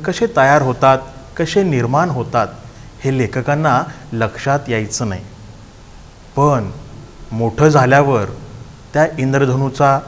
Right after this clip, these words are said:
इंद्रधनुष्यातल्या सात रंगांचा अर्थ लेखकांना उमगू लागल्याचं, समजू लागल्याचं ते इथं आवर्जून सांगतायत.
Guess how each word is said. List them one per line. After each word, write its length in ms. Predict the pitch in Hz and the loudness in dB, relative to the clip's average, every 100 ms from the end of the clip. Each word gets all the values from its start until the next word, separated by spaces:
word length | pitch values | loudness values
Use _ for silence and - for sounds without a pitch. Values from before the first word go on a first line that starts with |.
| - - - - - | -12 -20 -20 -20 -8
इंद्रधनुष्यातल्या 1000 | 175 135 143 127 135 131 165 135 143 151 185 - - | -2 2 2 2 0 0 0 2 2 2 0 -12 -12
सात 240 | - 156 160 | -2 0 0
रंगांचा 760 | 165 127 113 131 147 147 117 92 - - - - | 0 -2 0 0 0 -2 -2 -2 -6 -16 -18 -4
अर्थ 340 | 120 127 127 156 131 196 156 - - | -2 -2 0 0 2 0 -6 -14 -8
लेखकांना 720 | 120 117 123 120 131 139 190 247 - 139 | -4 -4 -4 -4 -2 -2 -2 -4 -8 -4
उमगू 360 | 131 127 180 | -2 2 4
लागल्याचं, 640 | 180 117 107 113 104 113 98 113 - - - - | 4 4 2 -2 -4 -10 -12 -14 -18 -20 -10 -2
समजू 360 | 139 120 147 | 0 0 0
लागल्याचं 680 | 156 123 110 117 - 151 147 156 - - | 2 2 0 -4 -2 -2 -2 -6 -14 -8
ते 140 | 147 117 | -4 -4
इथं 420 | 101 143 131 107 - - - | -6 -6 -6 -8 -14 -20 -6
आवर्जून 600 | 113 113 127 127 151 180 | -2 0 0 0 0 -2
सांगतायत. 520 | 170 113 98 - 101 | -2 -4 -4 -8 -10